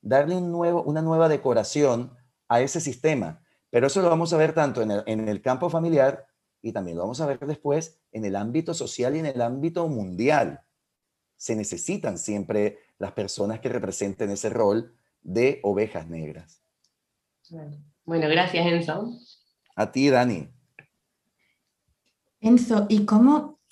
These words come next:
Speaker 3: eh, después de todo esto, ¿no? De que en la carta se ve todo,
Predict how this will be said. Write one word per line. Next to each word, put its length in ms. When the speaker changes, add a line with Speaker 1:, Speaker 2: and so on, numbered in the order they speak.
Speaker 3:
eh, 300
después 440
de 80
todo 300
esto, 340
¿no? 160
De 180
que 360
en 160
la 160
carta 380
se 160
ve 360
todo, 240